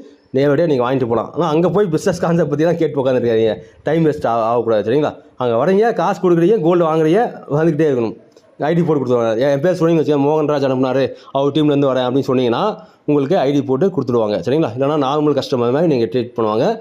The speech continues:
அஹ், உங்களுக்கு வந்து வருமானம் வந்து கிடையாது. அதாவது நார்மல் கோல்டு மட்டும் தான் வாங்கிட்டு வர வேண்டியதாக இருக்கும். So என் பேர் சொல்லுங்கள், மோகன்ராஜ் அனுப்புனாருன்னு சொல்லிட்டு என் பேர் பூரா ஐ டி போட்டு கொடுத்துருவாங்க. நீங்க என்னோட லிங்க் நான் தரேன்,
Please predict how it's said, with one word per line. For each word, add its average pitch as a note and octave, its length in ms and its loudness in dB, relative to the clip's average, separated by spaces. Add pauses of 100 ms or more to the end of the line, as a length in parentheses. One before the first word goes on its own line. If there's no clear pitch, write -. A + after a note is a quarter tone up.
(560)
அஹ், B2+ 380 -2
உங்களுக்கு B2 300 0
வந்து C#3+ 120 2 (260)
வருமானம் B2+ 440 0
வந்து A2 200 0
கிடையாது. G#2+ 360 0
அதாவது G#2+ 340 0
நார்மல் A#2 260 -2
கோல்டு C#3+ 220 0
மட்டும் C3 200 0
தான் B2+ 60 0
வாங்கிட்டு A#2 200 0
வர A2 60 2
வேண்டியதாக G#2+ 220 0
இருக்கும். G2+ 240 -8
So C#3 140 -2
என் C3 180 0
பேர் D#3+ 140 -2
சொல்லுங்கள், C#3+ 340 0 (420)
மோகன்ராஜ் C3 420 0
அனுப்புனாருன்னு A#2 400 -2
சொல்லிட்டு A2+ 220 0 (420)
என் A2+ 200 -2
பேர் B2+ 160 0
பூரா A#2+ 180 -2
ஐ A#2 100 0
டி A#2 80 -2
போட்டு A#2 200 -2
கொடுத்துருவாங்க. A2+ 340 0
நீங்க C#3 180 2 (340)
என்னோட C#3+ 280 2
லிங்க் A3 220 0
நான் D#3+ 160 0
தரேன், D3 240 -2